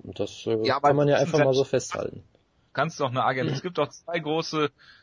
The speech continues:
Speaker 2: äh, Dro-, äh, Anti-, Anti-Doping-Agenturen, die wada und die wada. Einmal mit V, einmal mit W.
Speaker 1: Tja.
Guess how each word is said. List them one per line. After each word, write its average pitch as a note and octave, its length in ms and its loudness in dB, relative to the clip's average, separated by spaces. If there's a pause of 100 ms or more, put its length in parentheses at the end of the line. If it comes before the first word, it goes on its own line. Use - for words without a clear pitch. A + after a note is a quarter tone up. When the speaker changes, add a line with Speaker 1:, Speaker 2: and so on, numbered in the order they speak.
(120)
Speaker 2:
äh, B2+ 220 0
Dro-, B2 380 0
äh, A#2+ 320 4
Anti-, A#2+ 460 0
Anti-Doping-Agenturen, G2 1200 -4
die G2+ 240 -4
wada D3 380 4
und A#2+ 200 -10
die A2 100 -6
wada. F2 320 -2 (720)
Einmal B2+ 220 -6
mit C3+ 240 -10
V, - 140 -4
einmal C#3 200 -4
mit B2 200 -6
W. E2+ 180 -6 (240)
Speaker 1:
Tja. G#2 240 -6